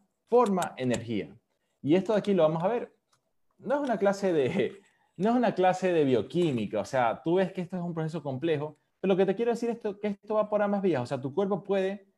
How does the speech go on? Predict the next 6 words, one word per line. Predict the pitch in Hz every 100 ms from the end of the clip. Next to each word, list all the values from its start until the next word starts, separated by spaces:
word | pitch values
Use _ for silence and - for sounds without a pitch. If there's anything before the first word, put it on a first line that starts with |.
| _ _
tener | 131 156 180
glucosa | 196 196 196 196 208 - -
y | 156
formar | 170 160 165
energía. | 160 143 120 160 151 139 - _ _ _ _ _ _ _ _
Eh, | 120 120 117 110 -